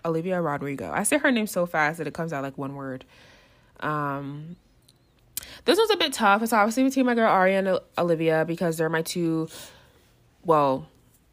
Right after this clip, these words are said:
Olivia's album is my favorite of the year and Ariana Grande is my favorite artist, one of my favorite artists. So this one's kinda hard, but if I'm being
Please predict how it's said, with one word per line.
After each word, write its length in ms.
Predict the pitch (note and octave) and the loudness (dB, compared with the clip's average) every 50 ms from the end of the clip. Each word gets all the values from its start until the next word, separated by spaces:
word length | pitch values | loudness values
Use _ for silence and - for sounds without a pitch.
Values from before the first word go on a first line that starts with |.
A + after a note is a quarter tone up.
| _ _ _ - | _ _ _ 4
Olivia's 600 | F#3 F#3 F#3+ G3+ G#3+ G#3 G3 F#3+ F#3 F#3 F#3 - | 4 4 4 4 2 2 2 2 2 0 0 0
album 380 | - - C#3+ C#3+ D#3 D#3 E3 E3 | 2 4 4 4 4 4 2 0
is 100 | E3 D#3+ | 0 0
my 140 | D3+ C#3 - | 0 -2 -2
favorite 300 | - - D3+ D3+ D3 C#3+ | -2 -2 -2 0 0 -2
of 100 | C#3+ - | -2 -4
the 80 | D3+ | -6
year 320 | C#3+ C#3 C#3 C#3+ D3 C#3+ - | -4 -4 -4 -4 -4 -4 -4
and 200 | - - D3 - | -4 -6 -6 -8
Ariana 360 | - C#3+ D3 D3 C#3 C3+ C3 | -8 -6 -6 -6 -6 -6 -4
Grande 240 | D#3+ D3 C#3 C#3 C3+ | -4 -2 -2 -2 -2
is 140 | B2+ C#3+ D3 | -4 -6 -6
my 100 | C3+ C#3 | -10 -10
favorite 300 | - - C3 C3+ - - | -8 -8 -8 -8 -6 -6
artist, 640 | - E2 D#2 C2+ G#1+ - - - - - - - - - - | -4 -4 -4 -4 -4 -6 -6 -6 -6 -8 -8 -12 -14 -16 -14
one 180 | - - D#3 C#3+ | -6 -4 -2 -2
of 60 | C3 - | -2 -2
my 80 | - | -6
favorite 240 | - D#3+ D3 - - | -6 -6 -8 -6 -6
artists. 680 | - A#2+ C3 C3 - - - - - - - - - - - - - - - - | -4 -4 -4 -4 -4 -4 -4 -4 -4 -4 -6 -8 -8 -10 -16 -20 -20 -20 -16 -10
So 720 | - - - - C#4 B3+ B3 B3 B3 B3 B3 A#3+ A#3 G#3 D#3+ | -6 -4 0 4 6 8 8 8 8 8 6 6 4 4 2
this 180 | G#3 A#3 A#3 - | 0 0 -2 -2
one's 100 | D#4+ E4 | -4 -4
kinda 220 | - G4 G4+ F#4 | -2 0 2 2
hard, 640 | C4 A3 G#3+ G#3 F#3 F#3+ G3 G3+ G#3 G#3 G#3+ A#3 A#3+ - - - - - - - - - - - - | 0 0 0 2 2 4 4 4 4 2 2 -2 -6 -8 -12 -20 -20 -20 -20 -20 -20 -20 -20 -8 -2
but 100 | - B3 | 2 4
if 80 | C#4+ - | 6 6
I'm 140 | G4 G4 F#4+ | 6 6 6
being 180 | F#4+ F#4 E4 | 4 2 2